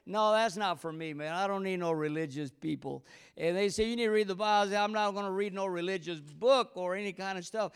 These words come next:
I didn't know that this is the, uh, the Creator's manual.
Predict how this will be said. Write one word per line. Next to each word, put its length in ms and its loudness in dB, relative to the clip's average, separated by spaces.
I 140 2
didn't 180 4
know 200 6
that 160 0
this 200 0
is 160 -4
the, 120 -2
uh, 320 -2
the 180 -2
Creator's 640 6
manual. 560 8